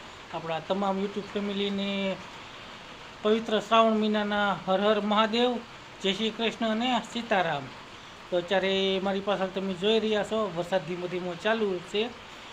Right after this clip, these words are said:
અને આવા સંજોગોમાં આપણે જે આપણી ઘરની લાઇટ હોય એ અત્યારે ફોલ્ટમાં વધારે જતી હોય, વરસાદ જેવું હોય ત્યારે.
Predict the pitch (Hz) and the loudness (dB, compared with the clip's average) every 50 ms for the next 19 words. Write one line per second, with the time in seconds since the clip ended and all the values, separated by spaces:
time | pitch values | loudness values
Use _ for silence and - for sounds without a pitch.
0 | - - - - - - 196 190 190 196 196 196 196 196 196 196 196 190 185 202 | -16 -16 -16 -16 -12 -8 -6 -4 -2 0 0 0 0 0 0 0 -2 0 0 2
1 | 220 240 233 - - 226 226 220 220 214 208 220 220 220 226 220 220 214 214 214 | 4 6 4 4 4 2 0 2 0 0 0 0 2 2 2 4 2 2 2 2
2 | 220 220 220 220 220 220 220 220 214 208 196 - - - - - - - - - | 2 4 6 6 6 6 6 4 4 2 0 -4 -8 -14 -16 -18 -18 -18 -18 -18
3 | - - - - - - - - - - - - 190 202 190 202 185 - 196 208 | -18 -18 -18 -18 -18 -16 -18 -18 -18 -14 -2 2 2 2 2 2 0 0 2 2
4 | 196 208 233 233 226 226 226 220 226 240 269 269 254 226 190 180 165 - - - | 2 4 2 4 6 6 4 4 4 4 4 4 4 4 2 -2 -4 -8 -12 -16
5 | - - - - - - - - - 214 202 196 202 202 - 214 208 202 - - | -18 -18 -18 -18 -18 -18 -18 -14 -8 -4 -2 0 0 2 2 2 2 2 2 4
6 | 240 233 233 233 214 208 233 226 220 220 214 226 262 240 208 202 202 190 202 208 | 4 4 4 2 2 2 2 4 4 4 6 8 8 8 8 6 4 4 4 2
7 | 220 208 202 - - - - - 190 185 - 208 196 175 190 196 196 190 185 185 | 2 2 0 -4 -12 -12 -4 -2 -2 2 2 2 2 4 2 2 2 2 0 0
8 | 185 185 180 185 196 220 220 214 214 202 202 220 233 | -2 0 0 2 2 4 4 2 2 0 0 0 0